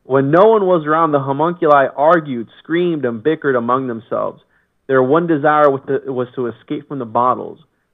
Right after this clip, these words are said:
One day the king did so, and it required much time and patience to capture him.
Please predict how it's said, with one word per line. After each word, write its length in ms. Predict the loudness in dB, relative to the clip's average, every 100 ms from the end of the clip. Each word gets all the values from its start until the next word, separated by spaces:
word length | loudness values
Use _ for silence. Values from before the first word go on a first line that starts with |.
| -4
One 180 | -2
day 100 | 2 0
the 120 | 0
king 280 | -2 -6 -4
did 200 | -6 -4
so, 220 | -2 0 0
and 140 | -4
it 140 | -6
required 560 | -6 -8 -2 2 2 2
much 260 | -2 -4 -4 -10
time 260 | -8 -6 -6
and 140 | -8
patience 440 | -6 -6 -8 -14 -18
to 40 | -20
capture 480 | -14 -12 -12 -14 -18
him. 280 | -18 -20